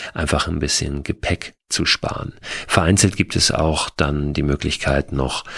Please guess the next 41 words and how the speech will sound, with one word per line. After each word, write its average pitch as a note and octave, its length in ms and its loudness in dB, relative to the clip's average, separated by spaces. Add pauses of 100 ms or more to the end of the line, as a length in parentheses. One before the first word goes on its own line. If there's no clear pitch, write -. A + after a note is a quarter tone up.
(280)
ähm, C#2+ 340 -6
ein C#2+ 60 -2
Bett D#2+ 240 0
zu - 160 2
buchen C#2+ 340 0 (160)
in C2+ 400 -6
so D2 140 -4
einem C#2+ 260 -6
Zimmer F2 300 6
oder C2 180 0
einem, C2+ 240 0
einem C2+ 240 -6
Schlaflager. C#2 880 2
Du C#2+ 80 -6
kannst - 320 -2
immer D#2+ 180 -2
was D2+ 200 2
zu - 120 0
essen G#2 280 6
bekommen F2+ 480 2
an D#2+ 300 -2
diesen D#2 500 0
Herbergen. D2 800 2 (500)
Ist - 260 0
mal C#2+ 220 0
besser, E2 300 2
mal D2+ 180 2
schlechter, F#2+ 680 2
mal D#2 440 2
teurer, D#2 640 4
mal D2+ 300 2
etwas - 420 -2
weniger E2+ 320 2
teuer, E2+ 280 2
aber D#2+ 260 0
in E2 100 -2
der D#2+ 220 -4
Regel D#2 240 -2
doch - 220 -2
schon F2+ 340 0
teuer. F2 420 4